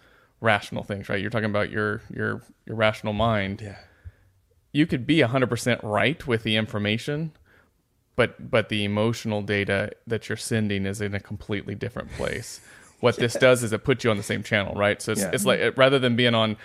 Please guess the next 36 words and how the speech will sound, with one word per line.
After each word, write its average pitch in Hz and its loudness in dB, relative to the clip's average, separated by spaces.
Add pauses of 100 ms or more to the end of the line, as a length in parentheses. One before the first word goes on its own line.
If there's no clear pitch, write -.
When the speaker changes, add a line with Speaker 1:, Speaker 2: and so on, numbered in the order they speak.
(200)
Speaker 1:
I'm 127 2
on 120 4
channel 120 2
one 117 4
and 113 0
she's 120 -2
on 113 2
channel 107 0
two 135 2
on 117 4
the 107 2
walkie-talkie, 107 0
we're 104 -2
both 113 0
on 117 2
the 104 2
same 101 -4
channel, 107 -2
and 107 -4
we 104 -2
can 101 -8
empathize 113 0
with 107 -8
that, 110 2
because 101 -4
it's 104 -6
not 117 0
like, 95 0 (1600)
uh, 101 0 (100)
the 117 0
hyper-rational 120 4
loves 107 4
to 110 -6
just - -8
be 110 -2
right, 107 -4